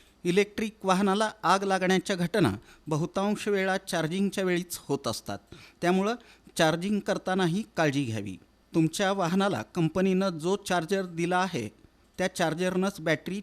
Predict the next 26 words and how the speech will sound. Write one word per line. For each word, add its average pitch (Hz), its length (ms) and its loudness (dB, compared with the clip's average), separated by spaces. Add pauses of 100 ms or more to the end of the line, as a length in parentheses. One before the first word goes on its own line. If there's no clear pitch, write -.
(140)
चार्ज 143 300 2
करावी. 107 420 -6 (480)
इतर 190 320 -2 (160)
कुठलेही 185 520 -2 (160)
ॲडॉप्टर 170 540 -2 (160)
वापरू 147 300 0
नयेत. 110 260 -2 (560)
वेगानं 165 500 0 (120)
चार्ज 170 280 2
होणारेही 170 540 0
नकोत. 139 380 0 (560)
बॅटरी 156 400 -2
चाळीस 180 440 -4
टक्क्यांपेक्षा 190 680 -2
कमी 196 380 2 (380)
आणि 165 200 0 (120)
ऐंशी 147 280 0 (140)
टक्क्यांपेक्षा 180 760 -2
जास्त 160 460 -4 (180)
चार्ज 156 280 0 (120)
करू 147 160 2
नका. 107 320 0 (400)
किती 208 240 -4
टक्के 185 380 -6
चार्ज 160 420 -4
होते 117 440 -6